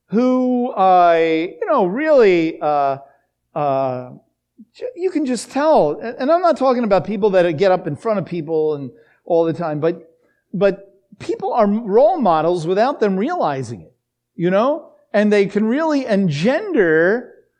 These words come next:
uh, a, a, a sense of being, you know, of motivation and encouragement just by their deportment, just by the way they carry themselves. And isn't that what we all want to be? You know, that kind of testimony. So that's why he begins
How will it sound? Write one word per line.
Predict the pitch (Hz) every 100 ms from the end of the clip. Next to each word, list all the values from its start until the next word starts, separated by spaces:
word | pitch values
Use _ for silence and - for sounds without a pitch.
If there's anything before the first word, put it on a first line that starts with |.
| _ -
uh, |
a, | 214 202 185 180 185
a, | 196 196 190 196 190 170 180
a | 175
sense | - 277
of | 247 170
being, | 196
you | 226
know, | 202
of | 165
motivation | 175 214 190 143 214 359 403 - 208
and | 185
encouragement | 170 170 392 370 190 180 - _ _
just | 151 147 247 320 330 - 196
by | 190 196 190 185 180
their | 156 165
deportment, | 151 151 135 120 120 110 _ _ _ _
just | 143 175 196 -
by | 175 147
the | 143
way | 139 156
they | 156
carry | 143 - 104 110
themselves. | 113 110 - - _ _ _ -
And | 185
isn't | 240 269
that | 247 208
what | 175
we | 151 151
all | 139 147 139
want | 98 -
to |
be? | - - _ _ _ _
You | 143
know, | 147 170 202 202 _ _
that | 170 190 190
kind | - 160 143
of | 113 _ _
testimony. | - 123 - 95 85 78 _ _ _
So | -
that's | 240 196 226
why | 202 170
he | 165
begins | 143 123 147 104 95 -